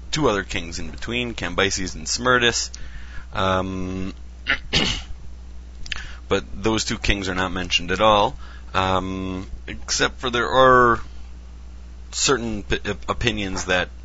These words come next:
Cambyses was Achashverosh. Um, as I've mentioned before, the, the position that I'm, that I've been taking is that Achashverosh was Xerxes after, after Darius.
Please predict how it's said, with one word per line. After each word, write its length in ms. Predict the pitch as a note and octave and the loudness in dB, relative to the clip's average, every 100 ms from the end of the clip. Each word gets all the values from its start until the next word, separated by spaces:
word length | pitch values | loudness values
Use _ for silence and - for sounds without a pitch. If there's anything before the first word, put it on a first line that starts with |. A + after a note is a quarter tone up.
| - | -6
Cambyses 600 | - F#2+ G#2+ G#2 G2 F#2 | -4 -2 0 0 0 -2
was 240 | F2+ F#2+ E2+ | 0 0 2
Achashverosh. 960 | E2 E2 - - E2+ A#2+ E3 - - - - - - - - | 0 -2 -4 -4 -2 0 0 0 -2 -8 -10 -10 -10 -10 -2
Um, 560 | F#2+ F#2 F#2 F2+ F2 - - | 0 0 -2 -6 -8 -10 -8
as 160 | G#2+ | -2
I've 140 | G2 G2 | -2 0
mentioned 300 | G#2 G#2+ G2+ | -2 -2 -2
before, 400 | G#2 A2+ G#2+ G2 | -2 0 2 4
the, 500 | F2+ F2+ F2+ F2+ F2+ - - - - - - - - - | 2 2 2 0 -2 -8 -14 -14 -14 -12 -12 -10 -10 -8
the 320 | F#2 F2+ F2 | -2 2 2
position 460 | - A#2 A2+ G#2+ A2 | 2 2 6 4 4
that 120 | G2 | 4
I'm, 360 | G2+ G2+ F#2 F2+ - | 4 4 -2 -10 -6
that 120 | F#2+ | 0
I've 280 | G2 G2+ G2 | 2 0 -2
been 140 | G#2 A2 | -4 2
taking 460 | D3+ C#3+ A#2+ A2+ | 4 4 2 0
is 260 | G2 G2 F#2+ | 0 -2 2
that 300 | F#2+ F#2 F#2 - - - - - - | 4 4 2 -4 -12 -14 -14 -8 -2
Achashverosh 600 | G2 G#2 F#2 G2+ F#2+ F2+ | 0 0 0 2 0 -2
was 140 | F2 | -2
Xerxes 640 | F#2+ C3 - B2+ A2+ G#2 - - - - - | 2 2 2 2 2 0 -4 -8 -10 -10 0
after, 340 | B2+ C3 - B2 G#2 - - - - | 6 6 6 0 -4 -8 -8 -6 4
after 320 | B2 C3+ C#3 | 4 6 4
Darius. 600 | B2 A#2+ A#2 A2+ - - | 6 8 8 4 2 -4